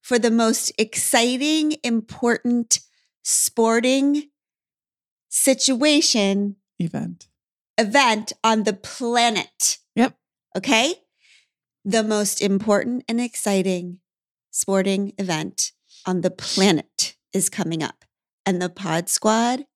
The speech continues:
Speaker 1: needs to be ready. So what you need to know, Pod Squad, is that in preparation, I did sit down with Abby at a table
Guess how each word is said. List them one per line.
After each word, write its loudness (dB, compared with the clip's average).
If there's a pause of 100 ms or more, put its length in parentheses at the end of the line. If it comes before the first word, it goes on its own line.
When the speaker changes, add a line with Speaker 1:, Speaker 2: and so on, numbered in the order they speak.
(120)
Speaker 1:
needs -4 (280)
to -2
be -2
ready. -2
So -2
what 0
you 0
need 0
to -4
know, 2
Pod 0
Squad, -4
is -4
that -4 (400)
in 2
preparation, 0 (100)
I 2
did -4
sit -2
down 0
with -4
Abby -4 (400)
at 0
a 0
table -2